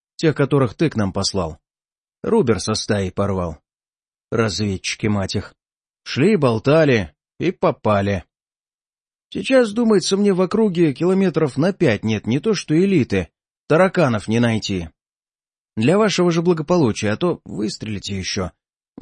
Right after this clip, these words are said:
Познакомлю вас кое с кем. Шли". Люди пошли за Титаном, привычной шеренгой по одному, след в след. Замыкал Рекс с ручным пулемётом, который в его руках казался зубочисткой.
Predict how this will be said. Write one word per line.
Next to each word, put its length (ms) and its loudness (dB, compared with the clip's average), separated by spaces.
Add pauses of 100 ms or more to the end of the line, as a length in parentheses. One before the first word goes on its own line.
Познакомлю 560 0
вас 180 -4
кое 180 0
с 120 -6
кем. 240 -6 (580)
Шли". 380 -2 (1600)
Люди 480 2
пошли 360 0
за 120 2
Титаном, 540 0
привычной 400 -4
шеренгой 560 0
по 200 0
одному, 480 -2 (160)
след 440 -2
в 80 -18
след. 480 -8 (760)
Замыкал 460 2
Рекс 440 0
с 140 -8
ручным 420 2
пулемётом, 520 0
который 540 0 (200)
в 60 -2
его 220 4
руках 320 0
казался 460 -2
зубочисткой. 880 -4